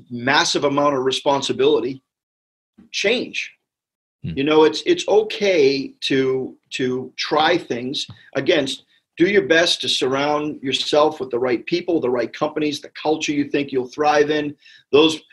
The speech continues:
Speaker 1: those cultures and those companies that value development and mentorship and the things that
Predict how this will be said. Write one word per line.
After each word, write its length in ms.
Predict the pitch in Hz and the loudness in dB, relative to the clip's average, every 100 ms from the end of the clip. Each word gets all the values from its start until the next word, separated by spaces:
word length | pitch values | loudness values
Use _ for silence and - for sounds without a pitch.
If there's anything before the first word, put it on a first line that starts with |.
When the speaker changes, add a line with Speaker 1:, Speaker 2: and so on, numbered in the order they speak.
| _ _ | _ _
Speaker 1:
those 300 | 147 165 160 | 4 4 4
cultures 560 | - 165 165 165 160 143 | 0 2 2 4 4 4
and 100 | 139 | 0
those 160 | 135 - | -2 -2
companies 460 | 156 151 156 143 | -2 -2 -2 0
that 240 | 131 117 131 | 0 -2 -2
value 380 | 139 147 139 | 0 2 0
development 720 | 123 123 123 156 156 151 156 - | -2 -4 -2 0 0 -2 -6 -8
and 200 | 131 120 | -10 -6
mentorship 520 | 139 156 160 156 - 143 | -4 -4 -4 -4 -2 -2
and 100 | 143 | -2
the 80 | |
things 240 | 147 180 147 | 0 0 -2
that 160 | 135 | -4